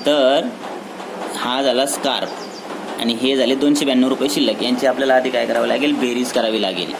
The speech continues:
मग आता दोनशे अडुसष्ट रुपये अधिक हा झाला स्कार्फ, बरोबर? आणि शिल्लक किती आहे तुझ्या, तिच्याकडं? शिल्लक राहिलेली रक्कम आहे दोनशे ब्याण्णव, दोन,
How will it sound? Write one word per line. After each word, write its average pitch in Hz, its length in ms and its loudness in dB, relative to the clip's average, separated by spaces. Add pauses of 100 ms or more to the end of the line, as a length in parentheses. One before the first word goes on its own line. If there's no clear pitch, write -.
(420)
मग 104 180 -2
आता 107 280 -2 (140)
दोनशे 131 260 2
अडुसष्ट 131 420 0
रुपये 123 500 0 (2250)
अधिक 127 540 0 (200)
हा 131 120 -4
झाला 127 200 2
स्कार्फ, - 680 -6
बरोबर? 147 240 0 (1700)
आणि 123 140 0
शिल्लक 151 440 0
किती 165 260 2
आहे 139 180 2
तुझ्या, 131 180 0 (100)
तिच्याकडं? 139 440 0 (2000)
शिल्लक 135 280 2
राहिलेली 123 300 2
रक्कम 127 260 0
आहे 120 120 2
दोनशे 131 360 2
ब्याण्णव, 107 360 2 (1500)
दोन, 110 240 0